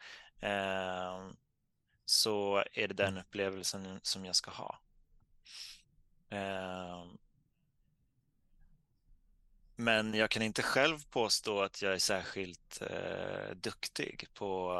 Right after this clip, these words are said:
Speaker 1: att, eh, släppa kontrollen. Eh, det är, eh, jättesvårt,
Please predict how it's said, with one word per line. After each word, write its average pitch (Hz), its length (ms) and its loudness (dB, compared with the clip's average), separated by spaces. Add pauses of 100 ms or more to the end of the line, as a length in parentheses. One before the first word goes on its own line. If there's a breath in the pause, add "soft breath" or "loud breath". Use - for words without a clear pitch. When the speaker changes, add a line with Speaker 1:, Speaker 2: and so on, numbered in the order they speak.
(180)
Speaker 1:
att, - 500 -4
eh, 90 420 -2
släppa - 400 -2
kontrollen. - 600 -4 (1200 loud breath)
Eh, 92 640 -4
det 92 240 2
är, 95 560 6 (360)
eh, 87 60 -2 (140)
jättesvårt, - 880 -2